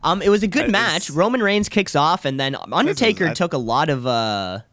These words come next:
Speaker 1: he took a big chunk of that middle section of the match in
Speaker 2: Yeah,
Speaker 1: there.
Speaker 2: he didn't. He was, you know, I'd say that him and Roman split it pretty fifty-fifty by the end of it, and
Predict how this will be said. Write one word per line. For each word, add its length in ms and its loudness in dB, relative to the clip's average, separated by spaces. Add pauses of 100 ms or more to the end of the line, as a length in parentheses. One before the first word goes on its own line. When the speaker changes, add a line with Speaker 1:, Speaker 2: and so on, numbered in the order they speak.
(560)
Speaker 1:
he 140 -8
took 140 -2
a 60 2
big 220 0
chunk 380 -2
of 60 -2
that 140 0
middle 380 0
section 420 -6
of 80 -6
the 60 -10
match 380 -6
in 120 -8
Speaker 2:
Yeah, 180 -2
Speaker 1:
there. 80 -6
Speaker 2:
he 60 -4
didn't. 560 -8
He 160 -10
was, 360 -10
you 100 -10
know, 140 -6
I'd 200 -8
say 200 -8
that 100 -10
him 140 -8
and 100 -10
Roman 240 -10
split 260 -12
it 120 -16
pretty 160 -14
fifty-fifty 580 -16
by 160 -14
the 80 -14
end 160 -14
of 80 -14
it, 160 -14
and 240 -20